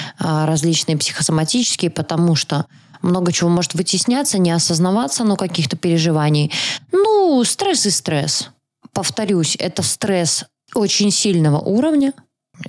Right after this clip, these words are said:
Кстати, люди, переезжающие, м-, много иногда резко начинают болеть.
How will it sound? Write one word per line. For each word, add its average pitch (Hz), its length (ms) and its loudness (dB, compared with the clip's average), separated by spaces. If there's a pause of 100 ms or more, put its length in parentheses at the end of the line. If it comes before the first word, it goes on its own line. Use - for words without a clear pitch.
Кстати, - 380 -4
люди, 160 360 2
переезжающие, 156 1160 0
м-, 147 360 2
много 151 840 2
иногда 151 680 0 (720)
резко 160 400 0
начинают 147 560 0
болеть. 143 440 0